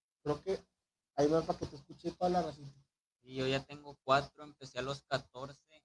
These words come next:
Speaker 2: bueno, desde como los doce, pero en la calle, rapeando, improvisando, me empezó a gustar el movimiento.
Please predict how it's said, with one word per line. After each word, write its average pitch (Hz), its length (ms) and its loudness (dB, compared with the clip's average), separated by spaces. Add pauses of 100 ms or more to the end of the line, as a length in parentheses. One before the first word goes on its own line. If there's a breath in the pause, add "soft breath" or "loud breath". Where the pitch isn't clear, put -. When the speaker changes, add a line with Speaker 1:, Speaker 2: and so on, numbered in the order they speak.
Speaker 2:
bueno, 160 240 0
desde 147 340 -18
como 131 240 -20
los 123 220 -12
doce, 143 400 2
pero 143 200 -4
en 135 80 -2
la 120 200 0
calle, 127 380 -2
rapeando, 123 600 -4
improvisando, 120 840 -6
me 131 100 -12
empezó - 380 -20
a 123 100 -10
gustar 127 420 -6
el 131 120 -4
movimiento. 127 600 -12